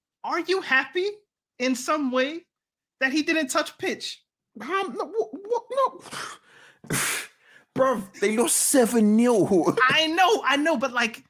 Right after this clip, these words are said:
Speaker 1: he wasn't involved in it.
Speaker 2: Uh,
Speaker 1: I, I,
Speaker 2: are you
Speaker 1: actually,
Speaker 2: asking me,
Speaker 1: I
Speaker 2: do you think Harry Maguire is looking at it going, "Woo, glad I didn't touch the pitch there"?
Speaker 1: Uh, um, obviously, I'm wondering if I were a United fan and I felt a way about Maguire or how he was being treated,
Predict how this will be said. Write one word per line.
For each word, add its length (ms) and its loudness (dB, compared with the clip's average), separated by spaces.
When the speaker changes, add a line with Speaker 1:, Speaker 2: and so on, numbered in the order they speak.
Speaker 1:
he 160 -2
wasn't 420 -6
involved 920 -2
in 160 -4
it. 80 0
Speaker 2:
Uh, 520 -4
Speaker 1:
I, 0 -
I, 120 -4
Speaker 2:
are 140 4
you 120 4
Speaker 1:
actually, 40 6
Speaker 2:
asking 180 -2
me, 60 2
Speaker 1:
I 60 -2
Speaker 2:
do 100 -14
you 40 -8
think 180 -4
Harry 200 2
Maguire 320 2
is 140 -4
looking 180 -6
at 160 -4
it 80 -10
going, 240 -4
"Woo, 340 2
glad 220 -2
I 40 0
didn't 120 -4
touch 200 -6
the 60 -12
pitch 200 -8
there"? 320 -2
Speaker 1:
Uh, 60 -4
um, 280 0
obviously, 600 0
I'm 300 -2
wondering 340 0
if 140 -6
I 140 0
were 140 -2
a 40 -4
United 420 -4
fan 440 -12
and 120 -8
I 120 -6
felt 340 -4
a 100 -2
way 380 -4
about 420 -6
Maguire 600 -6
or 120 -8
how 200 -6
he 100 -8
was 140 -8
being 240 -10
treated, 420 -8